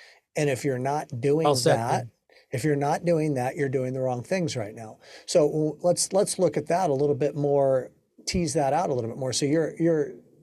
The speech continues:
Speaker 1: your example of open houses is such a great example. W-, what's,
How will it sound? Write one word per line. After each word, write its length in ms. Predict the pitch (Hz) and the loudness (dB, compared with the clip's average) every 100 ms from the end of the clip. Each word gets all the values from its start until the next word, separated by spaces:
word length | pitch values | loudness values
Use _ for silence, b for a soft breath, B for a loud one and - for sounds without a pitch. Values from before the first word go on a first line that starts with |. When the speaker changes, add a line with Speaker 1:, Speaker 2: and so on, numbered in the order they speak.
| _ - | _ -6
Speaker 1:
your 240 | 156 143 131 - | 0 0 0 -4
example 640 | 135 113 139 156 165 151 131 | -2 0 0 0 0 0 2
of 60 | |
open 280 | 131 131 127 | 0 0 -4
houses 560 | 110 156 220 - - - | -4 -4 -4 -6 -6 -6
is 140 | 110 | -4
such 240 | - 151 151 | -2 -2 -2
a 40 | |
great 260 | - 139 127 | -2 -2 -2
example. 540 | 117 139 185 - - B B B B | -2 -4 -4 -8 -12 B B B B
W-, 120 | - - | -10 -4
what's, 420 | 139 165 165 | 2 2 2